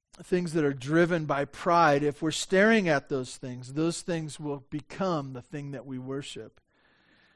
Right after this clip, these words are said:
But if you look at verse eight, it says, "Come and see what the Lord has done." Um, it, it's gonna go on to say really specific things that he has done in conquering. Uh, the gist of this section is that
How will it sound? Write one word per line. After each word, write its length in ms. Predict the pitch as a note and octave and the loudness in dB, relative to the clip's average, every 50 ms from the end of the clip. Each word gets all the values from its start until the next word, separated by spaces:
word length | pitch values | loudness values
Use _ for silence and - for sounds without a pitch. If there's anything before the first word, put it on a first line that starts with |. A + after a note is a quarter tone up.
| _ _ - | _ _ -8
But 80 | - | -8
if 140 | C#3 - - | -8 -4 -2
you 80 | D#3 D#3 | 0 2
look 240 | D#3 E3+ E3+ - | 4 2 2 2
at 80 | F3 D3 | -2 -4
verse 260 | C3+ D3 D3 C#3 - - | -2 -2 -4 -2 0 0
eight, 140 | D3 C#3+ C#3 | 0 0 0
it 120 | B2+ - | -2 -10
says, 220 | - - C3+ - - | -8 -10 -10 -10 -8
"Come 260 | - - F#3 E3+ E3+ | -2 0 0 0 0
and 100 | E3 D#3 | -4 -6
see 380 | - - - F3+ D#3+ D3+ C#3 | -6 -4 0 2 2 2 2
what 320 | C3+ B2+ C3+ C#3 D3 - - | -2 -4 -6 -6 -6 -4 -2
the 80 | C3+ | -2
Lord 520 | C3+ C3 C3 C3+ C#3+ D#3 E3+ F#3 F3+ F3 E3 | 0 2 4 4 4 4 4 6 4 4 4
has 300 | C#3+ D3 C3 A#2 A2 - | 2 -2 -4 -4 -6 -8
done." 320 | - C3+ A#2 G#2+ F#2 - - - _ _ _ _ _ _ _ _ _ _ _ _ _ _ _ _ _ _ _ _ _ _ | -8 -8 -8 -8 -12 -16 -20 -20 _ _ _ _ _ _ _ _ _ _ _ _ _ _ _ _ _ _ _ _ _ _
Um, 460 | - D3 D3 C#3 C#3 C#3 C3+ A#2+ A2+ G#2+ _ _ _ _ _ _ _ _ - | -12 -6 -4 -2 0 0 -2 -2 -6 -12 _ _ _ _ _ _ _ _ -8
it, 180 | C#3+ D3 E3+ - | -6 -6 -6 -6
it's 280 | C#3+ D3 - - - | -6 -8 -6 -6 -2
gonna 200 | - F#3 E3+ E3 | 0 2 2 2
go 260 | C#3+ A#2+ D#3+ D#3+ D3+ | 4 6 6 6 8
on 420 | D3+ D#3 E3 E3+ E3+ D#3+ D#3 D3 - _ _ - | 8 8 8 8 6 4 2 -6 -12 _ _ -6
to 160 | - D#3 C#3 | -4 -4 -2
say 500 | - - - D#3 D3 C#3+ C#3 C3+ C3+ - - - - - _ | -2 0 2 4 4 6 4 4 2 0 -6 -14 -20 -20 _
really 500 | - F#3 D#3 D3+ D3+ C#3+ C#3 C3 C3 B2+ | -12 -6 -2 0 2 2 2 0 -2 -6
specific 600 | A#2+ - - - C#3+ C3+ - E3+ E3 D#3 D3+ C#3+ | -8 -12 -10 -8 -6 -4 0 2 2 2 2 -2
things 300 | - - D#3 D3+ C#3+ C3+ | -2 -4 -4 -4 -4 -4
that 160 | B2+ D3 B2+ C#3+ | -4 -4 -4 -2
he 140 | D3 D3 | 0 0
has 260 | C#3+ C3 B2+ B2 A#2 A#2+ | 2 2 0 -2 -6 -4
done 340 | B2+ C#3 C#3 C#3 C3+ C3 | -2 -2 0 0 -2 -4
in 200 | B2 B2+ C3+ B2+ | -8 -10 -12 -14
conquering. 580 | - - - D3 D3+ D#3+ - - C3 A#2+ A#2 A#2+ _ - - _ _ _ _ _ | -12 -6 -4 -2 -2 -2 -2 -4 -4 -4 -4 -8 _ -20 -20 _ _ _ _ _
Uh, 120 | C3+ C#3+ - - _ _ _ _ _ _ - _ _ _ _ _ _ - | -8 -8 -8 -10 _ _ _ _ _ _ -20 _ _ _ _ _ _ -8
the 100 | D#3 E3 | -8 -8
gist 440 | C#3+ B2 - A3+ D4 - - - C4 | -6 -2 2 4 4 4 4 2 2
of 160 | G3+ E3 C#3+ | 2 4 4
this 160 | F3+ F3 D#3+ | 2 2 2
section 640 | - - G#3 G#3+ A#3 - - - F3 C#3+ C3+ C3 - | 2 2 4 4 4 4 0 -2 -2 -2 -4 -4 -6
is 280 | - D#3 D3+ D3 C3 C#3 | -4 -2 -2 -2 0 0
that 200 | D3+ D3 - - | 0 0 0 0